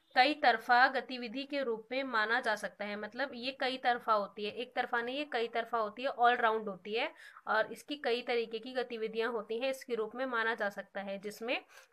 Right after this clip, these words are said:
सवाल, जानकारी देना, सुनना और दूसरी ऐसी गतिविधियां शामिल होती हैं। तो ये दो डेफिनेशन से आपको कम से कम एक क्वेश्चन के अंदर दो डेफिनेशंस याद करके चलनी है,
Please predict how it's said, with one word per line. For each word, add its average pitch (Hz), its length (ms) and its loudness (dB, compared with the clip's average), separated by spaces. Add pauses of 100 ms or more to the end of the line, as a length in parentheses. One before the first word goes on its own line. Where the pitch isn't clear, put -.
(100)
सवाल, 226 480 8
जानकारी 214 560 4
देना, 233 340 2
सुनना 233 460 2
और 269 220 6
दूसरी 226 380 -6
ऐसी 226 360 -6
गतिविधियां 226 640 -4
शामिल 269 520 -2 (360)
होती 214 340 0
हैं। 190 280 -6
तो 226 140 -2
ये 240 160 0
दो 247 220 0
डेफिनेशन 247 520 6
से 277 140 2
आपको 254 220 4
कम 240 180 -2
से 254 120 -10
कम 269 240 0
एक 240 120 -2
क्वेश्चन 240 360 -4
के 233 80 -2
अंदर 226 220 -2
दो 226 180 4
डेफिनेशंस 226 640 -4
याद 214 200 0
करके 226 240 -6
चलनी 208 340 -6
है, 254 200 -6